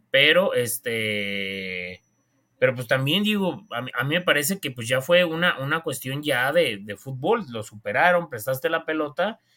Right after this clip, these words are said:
y te superaron, tan, tan, o sea, ¿te superaron en qué? Pues que te empataron.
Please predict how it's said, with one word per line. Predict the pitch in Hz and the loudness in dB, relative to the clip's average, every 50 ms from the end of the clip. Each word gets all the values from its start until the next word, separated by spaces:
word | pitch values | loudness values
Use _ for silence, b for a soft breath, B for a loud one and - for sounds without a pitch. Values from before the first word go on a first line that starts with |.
| _ _ - | _ _ -16
y | 101 104 | -14 -10
te | - 110 | -8 -8
superaron, | 104 110 101 - 107 110 131 175 202 196 165 - _ _ _ _ _ | -8 -8 -6 -4 0 4 4 4 4 4 0 -2 _ _ _ _ _
tan, | - 101 101 104 | -14 -12 -6 -2
tan, | - 160 190 185 135 | -2 -2 -2 -2 -4
o | 110 | -4
sea, | 110 139 131 127 | -2 -2 -2 -2
¿te | - | -4
superaron | 123 - 139 131 - 131 131 139 160 190 214 214 180 | -6 -6 -4 0 2 4 4 6 6 4 4 2 0
en | 139 127 | -2 -2
qué? | - 170 196 214 | 0 -2 -2 -2
Pues | 202 - 123 | -2 -8 -14
que | - - | -16 -14
te | 101 - | -12 -12
empataron. | 107 101 113 110 - 131 135 131 123 110 104 | -10 -8 -8 -6 -2 0 0 0 0 -2 -6